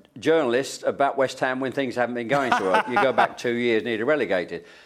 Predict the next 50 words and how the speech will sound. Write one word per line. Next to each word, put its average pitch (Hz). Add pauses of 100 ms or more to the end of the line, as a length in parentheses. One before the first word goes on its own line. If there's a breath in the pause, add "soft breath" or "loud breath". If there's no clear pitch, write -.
S-, -
so 147
it's 135
been 143
an 147
absolutely, 135
uh, 117 (100)
again, 123
a 120
magnificent 123
scene, 113 (160)
a -
season 113
for 101
the 104
Hammers 113
under 110
David 110
Moyes. 113 (340 loud breath)
I 120
think 143
the 135
recruitment 135
prior, 123
in, 120
pri-, 127 (160)
prior 120
to 123
that 117 (240)
a -
couple -
of 120
years 113
ago 113
wasn't 107
very 107
good. 117 (260 loud breath)
He's 117
turned 143
it 120
all 117
around. 120 (400 soft breath)
And, 113 (120)
uh, - (160)
a 113
great 131
run 127
in 120
Europa 120
League, 120